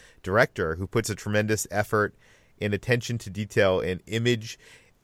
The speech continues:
and has total command and control over it, yet he has no sense of storytelling." Uh, he compares them to Gareth Edwards and Zack Snyder. Um, he says Blomkamp's approach to action and spectacle is very uniquely his own.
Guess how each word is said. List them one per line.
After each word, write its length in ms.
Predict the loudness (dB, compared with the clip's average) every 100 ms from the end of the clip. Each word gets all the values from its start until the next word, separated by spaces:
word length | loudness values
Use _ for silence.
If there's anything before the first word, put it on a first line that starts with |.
| _ -4
and 120 | 0
has 220 | 2 0
total 360 | -2 0 2 2
command 440 | 0 4 4 4
and 120 | 0
control 340 | -4 0 4 4
over 160 | 4
it, 80 | 0
yet 240 | 2 2 2
he 140 | 4
has 180 | 4 4
no 260 | 2 2
sense 340 | 4 0 0 -2
of 80 | -6
storytelling." 680 | 0 0 0 -6 -6 -12 -18 _ -20 -20 -10
Uh, 200 | -2 0
he 60 | 0
compares 440 | 0 4 6 6
them 160 | 2 -2
to 360 | 0 2 0 -4 _ -16 -2
Gareth 300 | 4 4 4
Edwards 560 | 2 4 4 4 2
and 120 | -4 0
Zack 260 | 2 0
Snyder. 640 | -2 2 4 6 4 2 0 -6 -20 -16 -2
Um, 540 | 2 4 4 2 -2
he 180 | -6 0
says 240 | 2 2
Blomkamp's 480 | 2 2 4 2 2
approach 420 | -4 2 2 2
to 120 | -2 2
action 480 | 2 0 -2 -2
and 80 | -2
spectacle 520 | 0 0 0 -2 2
is 120 | 2 2
very 300 | 4 6 4
uniquely 500 | 0 -2 -2 0 0
his 180 | 2
own. 460 | 4 6 4 2